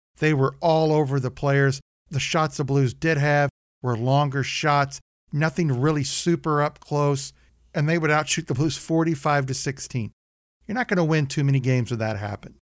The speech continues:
Face-offs, even fifty percent. Power plays, Minnesota was oh for four. The Blues were one for one. The Blues had ten penalty minutes to Minnesota's four. The Blues out-hit Minnesota twenty-two to seventeen.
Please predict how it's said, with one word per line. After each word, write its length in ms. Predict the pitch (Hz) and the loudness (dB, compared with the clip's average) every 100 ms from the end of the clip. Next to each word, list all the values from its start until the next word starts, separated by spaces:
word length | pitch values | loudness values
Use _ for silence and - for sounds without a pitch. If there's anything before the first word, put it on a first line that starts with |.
| _ _ _ | _ _ _
Face-offs, 600 | - 185 180 190 185 - | 0 0 2 0 0 -2
even 300 | 165 160 160 | -2 0 -2
fifty 340 | 139 143 139 | -2 -4 -4
percent. 520 | 143 147 139 151 147 - _ _ _ _ - | -6 -6 -4 -2 -4 -6 _ _ _ _ -4
Power 260 | 160 160 | 2 2
plays, 360 | 156 151 151 139 | 2 0 0 0
Minnesota 500 | 143 139 139 143 139 | 0 -2 -2 -2 0
was 160 | 127 | 0
oh 100 | 135 | 0
for 160 | 135 131 | 0 -4
four. 280 | - 139 135 | -2 0 0
The 80 | 123 | 0
Blues 260 | 131 131 | 0 0
were 100 | 127 | -2
one 260 | 117 131 131 | -2 0 0
for 180 | - 127 | -2 -2
one. 340 | 127 131 127 - _ _ _ _ _ | 0 0 -2 -8 _ _ _ _ _
The 80 | 131 | -2
Blues 200 | 156 135 | 0 2
had 160 | 143 | 0
ten 200 | 139 151 | 0 -2
penalty 340 | 139 147 143 143 | 0 -2 0 0
minutes 320 | 143 139 139 | 0 0 -4
to 80 | 139 | -4
Minnesota's 480 | 131 127 131 120 - | -4 -4 -6 -6 -8
four. 340 | - 151 143 - _ _ _ _ _ | -6 -4 -4 -6 _ _ _ _ _
The 100 | 139 | -4
Blues 260 | 135 147 139 | 0 2 2
out-hit 320 | 131 131 151 | 2 0 -2
Minnesota 420 | 143 135 143 127 | -2 -2 -2 -4
twenty-two 420 | - 139 127 135 | -4 -4 -4 -4
to 60 | 117 | -8
seventeen. 720 | - 147 127 - 151 156 | -6 -4 -4 -8 -8 -6